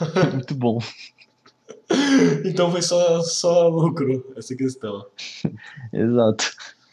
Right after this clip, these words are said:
Speaker 1: Eu acabo tendo a mesma carga horária de, sei lá, dez horas por dia. A diferença é que eu escolho a carga, eu escolho quando começar e quando terminar.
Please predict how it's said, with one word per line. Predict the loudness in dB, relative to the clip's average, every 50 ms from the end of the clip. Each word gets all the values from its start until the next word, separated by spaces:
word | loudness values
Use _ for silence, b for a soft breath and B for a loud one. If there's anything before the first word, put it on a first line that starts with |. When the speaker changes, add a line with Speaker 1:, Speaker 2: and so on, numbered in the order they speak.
| B B B B B B -8
Speaker 1:
Eu | -8
acabo | -8 -2 0 0 0 0 0
tendo | -2 -2 -2 0
a | -2
mesma | -2 -2 -2 0
carga | 0 0 0 0
horária | 0 0 0 0 -2 -4 -6
de, | -10 -10
sei | -10 -8
lá, | -8 -8
dez | -8 -8 -8 -6 -6 -6 -6
horas | -6 -8 -8 -10
por | -10 -10 -10 -8
dia. | -6 -6 -6 -6 -6 -6 -8
A | -10
diferença | -10 -8 -4 -2 -2 -2 -2 -4
é | -4
que | -4
eu | -4 -4
escolho | -4 -8 -8 -2 0 2 2 2 0
a | 0
carga, | 0 -2 0 0
eu | -2 -2 -2 -4 -8 -8
escolho | -10 -14 -16 _ -2 0 0 0 -2
quando | -2 -2 -2 -2 0
começar | -4 -4 -2 -2 -2 -4 -4 -4 -4 -2 -2 -4
e |
quando | -4 -6 -6 -6 -4
terminar. | -4 -4 -4 -4 -4 -2 -2 -2 -4